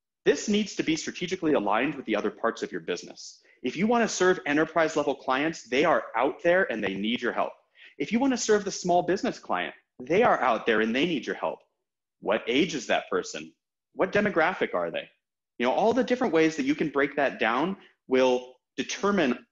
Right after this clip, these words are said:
all the other parts of your business. And these things all need to work in tandem. Are you gonna be approaching people at a regional or a worldwide level? Are you gonna use paid ads, referrals, you know, other non, uh, non-paid ad,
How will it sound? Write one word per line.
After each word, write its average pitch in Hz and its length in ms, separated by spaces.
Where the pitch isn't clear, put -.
all 180 200
the 175 120
other 151 140
parts 147 320
of 113 80
your 110 100
business. 117 560
And 120 100
these 165 140
things 190 200
all 139 160
need 143 120
to 123 80
work 123 220
in 98 100
tandem. 104 400
Are - 60
you 147 100
gonna 185 140
be 160 440
approaching 175 340
people 175 340
at 127 60
a 104 60
regional 127 440
or 120 160
a 95 40
worldwide 104 640
level? 82 340
Are 113 60
you 110 60
gonna 107 120
use 101 180
paid 135 280
ads, 143 360
referrals, 135 720
you 110 60
know, 98 140
other 120 380
non, 113 540
uh, 98 340
non-paid 131 560
ad, 123 320